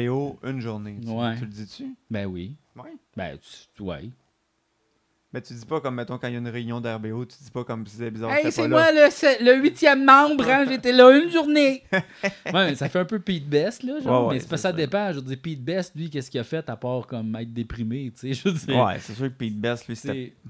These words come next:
Speaker 1: c'était
Speaker 2: il a
Speaker 1: pas,
Speaker 2: comme
Speaker 1: pas bien
Speaker 2: raté
Speaker 1: fun.
Speaker 2: sa chance d'être dans le groupe le plus comme connu du monde entier.
Speaker 1: Ouais.
Speaker 2: Tu sais, ben,
Speaker 1: Penses-tu
Speaker 2: après Rush, là.
Speaker 1: Ouais, c'est
Speaker 2: Mais, euh,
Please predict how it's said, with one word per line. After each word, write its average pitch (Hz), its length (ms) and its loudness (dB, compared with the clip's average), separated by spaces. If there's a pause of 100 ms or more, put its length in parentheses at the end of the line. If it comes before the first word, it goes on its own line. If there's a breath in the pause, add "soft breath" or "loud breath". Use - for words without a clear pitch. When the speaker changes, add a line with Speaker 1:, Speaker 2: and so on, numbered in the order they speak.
(140)
Speaker 1:
c'était - 120 -10
Speaker 2:
il 131 40 -2
a 131 60 -4
Speaker 1:
pas, - 40 -12
Speaker 2:
comme 160 200 -2
Speaker 1:
pas - 120 -6
bien 113 160 -6
Speaker 2:
raté 139 260 -4
Speaker 1:
fun. - 60 -8
Speaker 2:
sa 143 140 -6
chance 160 300 -8
d'être 127 180 -6
dans 127 160 -4
le 120 140 -4
groupe 127 320 -10
le 120 100 -4
plus 120 420 -6
comme 107 300 -8
connu 123 420 -6
du 113 160 -8
monde 113 260 -4
entier. 107 360 -8
Speaker 1:
Ouais. 117 200 -2
Speaker 2:
Tu - 40 -16 (440 soft breath)
sais, 123 360 -12
ben, 208 120 -4
Speaker 1:
Penses-tu 120 260 2
Speaker 2:
après 135 160 2
Rush, 127 420 0
là. 240 220 -4
Speaker 1:
Ouais, 113 180 -2
c'est - 220 -8
Speaker 2:
Mais, 123 340 0
euh, 117 300 -2